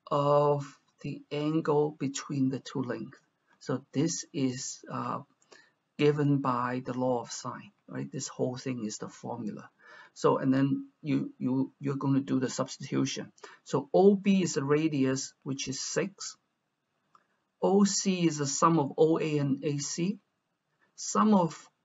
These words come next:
O A and A C, each one of them six, and therefore it add up to twelve. Now, finally,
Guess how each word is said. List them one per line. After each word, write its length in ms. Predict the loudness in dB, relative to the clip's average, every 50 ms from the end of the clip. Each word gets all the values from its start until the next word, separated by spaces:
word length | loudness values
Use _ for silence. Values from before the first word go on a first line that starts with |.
| _ _ _ _ _ _ _ _ _ 0
O 300 | 4 4 6 4 4 2 0
A 180 | -2 -2 0
and 140 | 0 0 0
A 200 | 2 0 0 0
C, 460 | 0 -2 -6 -4 -4 -2 -2 -2 -4 0
each 220 | 2 2 2 2 0
one 160 | 0 0 0
of 120 | 0 0
them 120 | 0 -2 -2
six, 540 | -2 -4 -6 -4 -4 -4 -4 -4 -6 -6
and 160 | -4 -2 -2 0
therefore 640 | 2 0 0 0 -2 -2 -2 -2 -2 -2 -6 -8 _ _ _ _ _ _ -6
it 160 | -4 -4 -2
add 160 | -2 -4 -2 -2
up 200 | -4 -4 -6 -6
to 120 | -8 -6
twelve. 460 | -6 -6 -8 -6 -6 -6 -6 -6 -10 -16 _ _ _ _ _ _ _ _ _ _ _ _ _ _ _ _ _ _ _ -6
Now, 440 | -4 -2 0 0 -2 -2 -4 -8 -14 -18 -20
finally, 760 | -20 -10 -4 -2 0 0 2 2 2 0 0 0 -2 -6 -8